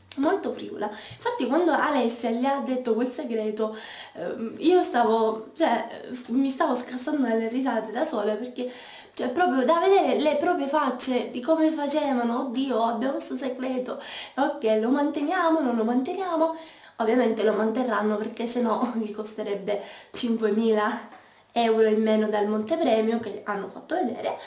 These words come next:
ehm, <laughs> quindi non gli conviene dire tutto, e gli dovranno portare il cibo a, ad Alessandro, quindi immaginatevi voi se, ehm,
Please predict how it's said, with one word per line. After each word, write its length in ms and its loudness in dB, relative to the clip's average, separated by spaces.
ehm, 920 0
<laughs> 20 -12
quindi 720 4
non 180 2
gli 140 2
conviene 540 -4
dire 260 -6
tutto, 400 -12
e 120 6
gli 60 6
dovranno 420 4
portare 400 0
il 180 4
cibo 540 -2
a, 280 -2
ad 180 -2
Alessandro, 840 0
quindi 260 -2
immaginatevi 840 0
voi 280 4
se, 500 2
ehm, 920 4